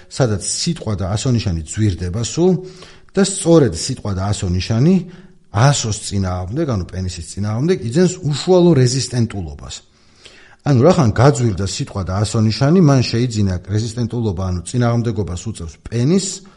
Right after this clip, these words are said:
როგორც პალიატიური შრატი პროგრესირებადი ვირუსის წინააღმდეგ. ესეც რ-, მ,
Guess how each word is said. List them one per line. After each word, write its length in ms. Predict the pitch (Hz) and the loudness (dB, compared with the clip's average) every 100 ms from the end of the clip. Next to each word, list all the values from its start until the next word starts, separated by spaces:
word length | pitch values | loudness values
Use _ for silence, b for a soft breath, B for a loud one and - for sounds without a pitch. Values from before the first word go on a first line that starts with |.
| b b b b b b b | b b b b b b b
როგორც 280 | 113 135 175 - | 0 0 0 -2
პალიატიური 760 | - 143 151 151 156 123 95 | 2 4 6 6 4 0 0
შრატი 420 | 95 - 131 127 185 | -4 -2 -2 -2 -4
პროგრესირებადი 840 | - 143 147 147 147 135 120 127 | -2 0 2 2 2 2 2 0
ვირუსის 460 | 139 120 117 - 143 | 0 0 0 -4 -8
წინააღმდეგ. 640 | - 117 98 78 67 67 71 - _ _ _ _ _ _ _ _ _ _ _ - - _ 175 | -6 -2 -2 -2 -8 -14 -18 -20 _ _ _ _ _ _ _ _ _ _ _ -20 -20 _ 0
ესეც 280 | 190 233 - - b b b b b b b b b - - - - | 2 0 -4 -10 b b b b b b b b b -20 -20 -20 -16
რ-, 360 | 113 127 131 - - _ _ _ | -8 -4 -6 -8 -20 _ _ _
მ, 400 | - 104 104 - | -2 0 0 -4